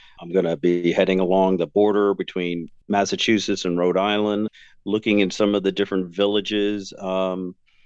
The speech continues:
you know, maybe, uh, Sturbridge Village even,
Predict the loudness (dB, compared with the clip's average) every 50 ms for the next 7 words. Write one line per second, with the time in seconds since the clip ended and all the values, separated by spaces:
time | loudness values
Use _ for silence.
0 | -20 _ _ _ _ _ -4 -2 0 0 0 0 0 0 0 0 0 0 0 0
1 | 0 0 -2 -4 -4 -8 -10 -10 -8 -6 -4 -4 -4 -6 -4 -4 -2 -2 -2 -4
2 | -6 -8 -12 -12 -12 -12 -14 -18